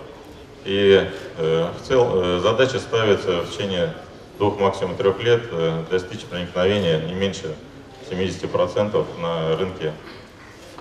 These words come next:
автомобильного транспорта. Также известный проект, э, э, под названием «Платон», о котором много пишут. Э, некоммерческое партнёрство является технологическим консультантом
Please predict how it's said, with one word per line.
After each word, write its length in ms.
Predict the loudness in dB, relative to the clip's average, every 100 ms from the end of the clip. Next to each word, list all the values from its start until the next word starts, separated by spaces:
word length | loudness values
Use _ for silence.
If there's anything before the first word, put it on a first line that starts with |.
| -8
автомобильного 600 | -4 0 -2 -2 0 0
транспорта. 380 | 0 -6 -8 -14 -16 -18 -18 -20 -20 -20 -20 -20 -20 -20 -20 -20 -20 -20 -20 -20 2
Также 280 | 4 8 8
известный 340 | 8 4 4
проект, 420 | 8 8 8 6 2
э, 200 | 0 -2 -6 -14 -10 -10 -10 -10 -8
э, 300 | -4 -4 -6 -8 -8
под 80 | 0
названием 420 | 4 4 2 0
«Платон», 420 | 2 6 6 4 0 -8
о 40 | -4
котором 360 | 0 4 4
много 320 | 4 4 2
пишут. 360 | -2 0 2 0 -2 -12 -18 -20 -20 -20 -20 -20 -20 -20 -10
Э, 140 | -10
некоммерческое 460 | 2 4 4 4 6
партнёрство 500 | 6 6 4 2 2
является 480 | 4 8 6 6 0
технологическим 640 | -4 0 0 0 -6 -4
консультантом 800 | -2 0 0 4 4 2 -4